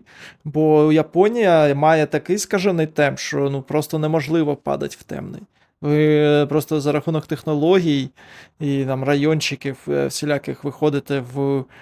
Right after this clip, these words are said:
золотий вік навіть без будь-яких, е, труднощів. На голосуванні самураї отримали плюс п'ять, а театральні площі, додаткову продукцію до будиночків у них.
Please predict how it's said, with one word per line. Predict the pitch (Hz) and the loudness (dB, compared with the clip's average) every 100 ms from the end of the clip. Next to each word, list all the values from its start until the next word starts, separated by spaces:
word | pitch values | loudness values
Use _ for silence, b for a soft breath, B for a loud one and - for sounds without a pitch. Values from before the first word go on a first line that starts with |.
| B - | B -8
золотий | 143 143 139 143 139 | -2 -2 -2 -4 -4
вік | 143 151 - | -4 -4 -8
навіть | 143 147 147 - - | -6 -6 -6 -8 -8
без | 131 131 | -8 -6
будь-яких, | 160 151 147 151 139 - | -6 -4 -4 -8 -10 -8
е, | 143 - | -10 -8
труднощів. | 147 143 135 - - - _ _ _ _ _ _ _ 156 | -10 -10 -10 -10 -10 -18 _ _ _ _ _ _ _ -6
На | 143 165 | 0 2
голосуванні | 165 160 185 175 156 | 2 -2 0 0 -2
самураї | - 156 156 160 151 | -4 -4 0 2 2
отримали | 143 156 147 143 | 0 -2 -2 -2
плюс | 143 143 - | -4 -6 -4
п'ять, | - 160 226 233 - | 0 2 2 -2 -4
а | 147 135 | -2 -2
театральні | 139 135 156 156 147 | -2 -4 -4 -4 -6
площі, | 139 156 180 - | -4 -4 -4 -6
додаткову | 156 139 - 151 | -6 -8 -4 -2
продукцію | 143 139 156 - 143 | -2 -2 -4 -4 -6
до | 139 143 135 127 120 - | -2 -2 -2 -6 -14 -12
будиночків | 151 139 165 190 - 208 - _ - | -8 -4 -4 -4 -6 -8 -8 _ -6
у | |
них. | 175 180 196 - | -2 -2 -4 -6